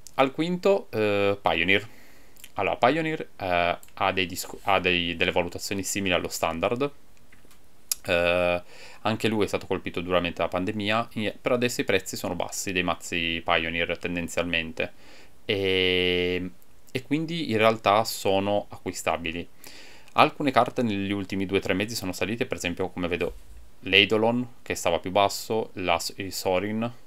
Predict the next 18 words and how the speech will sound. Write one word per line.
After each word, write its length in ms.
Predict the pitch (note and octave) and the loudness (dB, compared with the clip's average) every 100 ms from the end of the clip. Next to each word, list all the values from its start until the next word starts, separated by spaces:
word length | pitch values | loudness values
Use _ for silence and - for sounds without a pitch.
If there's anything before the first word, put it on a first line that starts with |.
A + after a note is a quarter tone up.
| - - | -16 -10
Bl-, 460 | F2 F2 E2+ E2 | 0 4 4 4
Bloodlord, 640 | F2 F2 F2 G2+ A2 A#2+ A#2+ - - - | 2 0 2 0 0 -8 -10 -14 -16 -16
Bloodlord 840 | - F#2+ F2+ F#2+ G#2 G#2+ A#2 A#2+ B2+ - - - - | -6 2 4 4 2 2 2 0 -6 -10 -16 -16 -6
e 720 | G2+ F#2 F2+ F2 E2+ E2+ - - - - - - - | 0 4 4 6 6 4 2 -8 -16 -16 -16 -16 -8
Teferi, 640 | G2+ F#2+ F2+ G2 A2+ A#2 - - | 2 10 10 10 6 -4 -12 2
però 180 | C3+ D#3 | 4 6
non 140 | B2 | 4
sono 160 | C3 A#2 | 2 2
saliti 360 | G#2 F#2 - - - - - | 0 -2 -6 -8 -16 -16 -10
principalmente 720 | G2 - - F#2 F2+ F2 F2 | -8 -6 2 4 6 2 0
per, 260 | F2+ E2+ E2+ | 2 2 2
eh, 300 | E2+ E2+ E2 | 2 2 0
questo 600 | F2+ - - E2+ E2 E2 | -4 -4 -2 0 2 0
formato, 520 | D#2+ E2+ F2 D#2 - | 0 -2 0 -2 -4
sono 140 | - G#2 | -6 0
saliti 340 | B2 A2 A2 | 0 0 -2
di 100 | F#2+ | -2
riflesso, 580 | E2+ - E2+ - - | -2 -2 -4 -2 -4